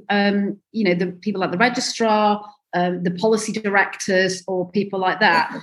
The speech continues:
We speak to Loveday on a regular basis. And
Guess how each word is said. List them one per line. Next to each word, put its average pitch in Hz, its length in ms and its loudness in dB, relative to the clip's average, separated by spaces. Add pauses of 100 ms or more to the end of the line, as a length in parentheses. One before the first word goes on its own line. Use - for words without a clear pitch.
(200)
We 220 140 2
speak 262 420 2
to 226 100 0
Loveday 175 560 2
on 180 120 0
a - 20 2
regular 180 280 0
basis. 185 520 0
And 202 280 0